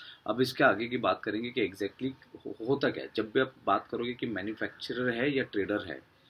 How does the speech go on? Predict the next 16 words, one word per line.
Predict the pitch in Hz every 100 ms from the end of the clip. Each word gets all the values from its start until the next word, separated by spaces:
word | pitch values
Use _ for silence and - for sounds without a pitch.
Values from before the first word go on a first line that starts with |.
| - - - _ -
तो | 151
समझना | 151 151 151 147
इस | 131
पॉइंट | - 113 110
को | 120
कि | 117
क्या | 110 90
कहने | - 90
की | 87 -
कोशिश | 85 - 82
कर | -
रहा | 107
हूँ। | 131
अब | 139
वो |
आप | 151